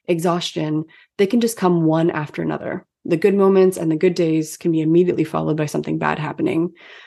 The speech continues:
Your practice can often feel like an emotional and financial roller coaster,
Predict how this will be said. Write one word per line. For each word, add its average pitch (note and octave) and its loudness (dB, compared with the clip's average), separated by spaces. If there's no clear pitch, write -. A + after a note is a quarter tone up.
Your F3 2
practice F#3 -2
can F3 2
often E3 0
feel E3+ -2
like D#3+ -4
an D#3+ -2
emotional D#3+ 0
and D#3+ 2
financial D#3+ -4
roller D#3+ -2
coaster, A#3 -4